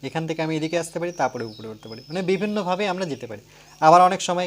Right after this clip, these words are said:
কী করতে পারি, উপর থেকে আসতে পারি। এটা ধরুন আমার বিন্দু একটি, তাহলে আমি কী করবো, এই বিন্দুটা ধরুন মাপবো। তাহলে আমি,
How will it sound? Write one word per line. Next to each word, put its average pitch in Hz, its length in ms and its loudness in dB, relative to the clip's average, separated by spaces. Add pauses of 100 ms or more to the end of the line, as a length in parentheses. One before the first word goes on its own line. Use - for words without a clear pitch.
কী 185 80 -2
করতে 170 200 -2
পারি, 175 120 -2
উপর 170 280 -4
থেকে 170 240 -6
আসতে 156 260 -4
পারি। 147 140 -8 (480)
এটা 139 140 -4
ধরুন 160 160 0
আমার 175 280 2
বিন্দু 156 380 -4
একটি, 123 280 -4 (160)
তাহলে 139 160 -2
আমি 143 160 -2 (140)
কী 175 100 -6
করবো, 175 280 -6
এই 165 180 -2
বিন্দুটা 156 340 -4
ধরুন 143 200 -8
মাপবো। 120 320 -6
তাহলে 143 180 -4
আমি, 151 160 -6